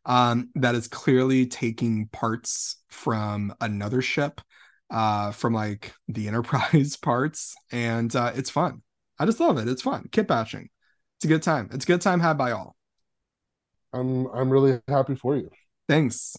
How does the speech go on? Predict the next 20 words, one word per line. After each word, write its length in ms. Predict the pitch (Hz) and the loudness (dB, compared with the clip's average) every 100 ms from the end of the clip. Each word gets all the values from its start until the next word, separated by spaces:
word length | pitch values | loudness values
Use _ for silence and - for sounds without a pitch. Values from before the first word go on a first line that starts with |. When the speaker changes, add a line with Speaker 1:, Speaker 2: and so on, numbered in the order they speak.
| - | -6
Speaker 1:
Uh, 240 | 127 127 123 | 0 2 4
really 200 | 139 156 | 6 6
appreciate 440 | 147 117 107 110 | 4 2 0 -2
it. 100 | 113 - | -4 0
Uh, 280 | 135 143 143 | 4 6 6
memorable 640 | 117 139 220 277 247 226 156 | 4 2 4 4 4 2 2
lines 400 | 117 117 135 139 | 0 -2 -2 -2
this 220 | 147 147 | -2 0
episode 400 | 143 - 151 147 | -2 0 0 0
is 100 | 127 | 0
just, 220 | 143 127 | -2 -2
like, 280 | 120 110 - - - | -2 -4 -6 -16 -8
half 320 | - 131 135 | 2 4 6
the 100 | 151 | 4
shit 260 | 131 135 120 | 2 0 -2
that 180 | 117 104 | -4 -4
scientists 540 | 113 104 110 135 127 | -4 -4 -2 -2 0
say. 240 | 135 147 | 0 0
It's, 200 | 135 131 | 0 2
like, 160 | 156 123 | 2 2